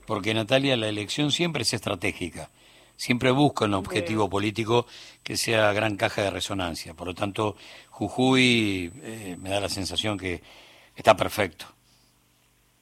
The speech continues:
Speaker 2: Sí, bueno, ayer el grito en contra de la reforma también fue uno de los principales, eh, así que yo supongo que por lo que se ha visto al, a lo largo de la marcha, el acompañamiento que ha tenido la delegación de Jujuy,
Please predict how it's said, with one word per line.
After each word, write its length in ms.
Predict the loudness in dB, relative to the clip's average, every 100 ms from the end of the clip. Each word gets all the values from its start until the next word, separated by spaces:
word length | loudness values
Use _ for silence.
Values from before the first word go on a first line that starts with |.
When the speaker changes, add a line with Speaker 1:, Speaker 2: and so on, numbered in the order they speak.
| _ _ -2 4
Speaker 2:
Sí, 80 |
bueno, 220 | 6 6 4
ayer 300 | 2 2 4
el 340 | 4 4 4
grito 200 | 0 0
en 100 | 2
contra 360 | 2 2 2 2
de 60 |
la 100 | 2
reforma 480 | -2 -4 -2 2 2
también 340 | 2 0 0 -2
fue 180 | -6 0
uno 120 | 2
de 80 | 0
los 120 | -2
principales, 760 | -4 -4 -4 4 4 6 2 0 -16 -18 -18 -4
eh, 380 | 2 2 4 2
así 300 | 0 -4 -2
que 520 | 2 6 8 8 4 2
yo 240 | 0 0
supongo 460 | -2 0 2 4 2
que 400 | 0 2 2 2
por 280 | 6 6 8
lo 160 | 6 4
que 100 | -4
se 120 | 0
ha 60 | 2
visto 300 | 0 0 2
al, 200 | 2 0
a 100 | 0
lo 120 | 2
largo 320 | 4 4 4
de 60 | 2
la 120 | 2
marcha, 340 | 2 0 0 -2
el 60 |
acompañamiento 680 | 0 -2 -2 -2 0 0 0
que 80 | -2
ha 120 | -2
tenido 340 | -2 0 2 2
la 120 | 2
delegación 520 | 2 2 0 -6 -4
de 60 | -4
Jujuy, 500 | -6 -4 0 0